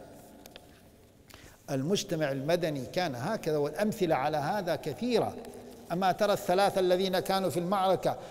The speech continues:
ماتوا جميعًا ولم يطعموا الماء؟ هل ترى إيثاراً أعلى من هذا؟ ألا يصدق فيه هذا الحديث فيهم؟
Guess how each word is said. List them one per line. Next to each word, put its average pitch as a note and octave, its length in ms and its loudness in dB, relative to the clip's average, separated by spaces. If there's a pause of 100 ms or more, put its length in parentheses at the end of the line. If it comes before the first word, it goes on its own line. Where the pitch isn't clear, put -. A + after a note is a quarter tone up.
(120)
ماتوا G3+ 320 4
جميعًا F#3 440 2
ولم F#3+ 260 2
يطعموا F3 320 0
الماء؟ F#3+ 300 0 (1300)
هل D3 160 -4
ترى G3 520 6 (280)
إيثاراً F#3 600 4
أعلى F#3+ 280 4
من F#3 140 -2
هذا؟ F#3+ 400 4 (240)
ألا F3+ 160 10
يصدق A#3+ 400 10
فيه G#3+ 360 6
هذا A3 100 6
الحديث G#3+ 400 2
فيهم؟ A3+ 460 2